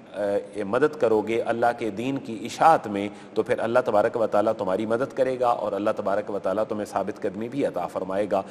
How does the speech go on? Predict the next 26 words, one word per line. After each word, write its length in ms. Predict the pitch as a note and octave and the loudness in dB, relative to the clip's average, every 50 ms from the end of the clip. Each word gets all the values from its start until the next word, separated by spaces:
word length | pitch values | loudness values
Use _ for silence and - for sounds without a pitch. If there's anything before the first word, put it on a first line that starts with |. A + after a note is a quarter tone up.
| - - - - - A2 | -10 -16 -16 0 4 4
और 120 | A2+ A#2 | 4 6
वो 140 | G#2+ A2+ A2+ | 6 4 4
लोग 240 | A2 A#2+ B2+ C3 A#2 | 6 4 2 2 2
जो 100 | A2+ A2+ | 0 0
काफिर 400 | - - B2 C3+ C3+ - C#3+ B2 | 2 4 2 2 2 0 0 0
हैं 120 | A#2 A#2+ A#2+ | 0 -2 -2
उनके 320 | G#2 A2+ A#2+ A#2+ A2+ - A2+ | -2 -4 -4 -6 -6 -6 -4
लिए 180 | A2 A2 A2 | 0 0 0
हलाकत 520 | F#2+ F#2 F#2+ G2 G2+ A#2 - D#3 D3 - D3 | 0 2 2 2 2 4 4 2 2 2 2
है 160 | D3 C3+ C3+ - | 0 -2 -2 0
और 220 | - A2 A2 A2 | 2 2 2 4
वो 160 | G2 G2+ G#2 | 4 4 4
अपने 260 | G2+ G2+ - A2+ A2 G#2+ G2+ | 4 4 0 -2 -4 -2 -2
अमाल 300 | G2 G2 G2+ G#2+ A#2 A#2+ | -2 0 0 0 0 0
के 120 | - A#2 | -2 -4
एतबार 320 | G#2 F#2 G#2 F#2+ G2+ G#2 G#2 | -4 -4 0 2 2 2 2
से 160 | - - G2 | 0 -4 -6
गुमराह 300 | F2 F#2+ F#2+ A2 A#2 A2 G2 | -4 -2 2 4 4 4 4
तरीन 300 | - - - B2 C#3+ C#3+ B2 | 2 -2 -2 0 -2 0 4
लोग 240 | A#2+ A2+ A2+ G#2+ | 4 4 4 4
हैं। 140 | A#2 A#2 A2+ A2 - - - - - - | 0 -2 -4 -6 -10 -16 -18 -6 0 2
अगर 220 | C#3 C3+ C#3+ C3+ | 4 4 4 2
उन्हें 200 | C3 B2 A#2+ A#2 | 2 0 -2 -2
यकीन 380 | A2 G#2 G#2 G#2 - A#2+ B2 A#2 | -2 -2 -2 -4 -4 -6 -6 -4
नहीं 300 | A2+ A2 G#2+ B2 C#3+ C#3+ B2 | -4 -4 -2 -2 0 2 2
आता 320 | G2+ F#2+ - - G2+ G2 | 2 2 2 2 2 2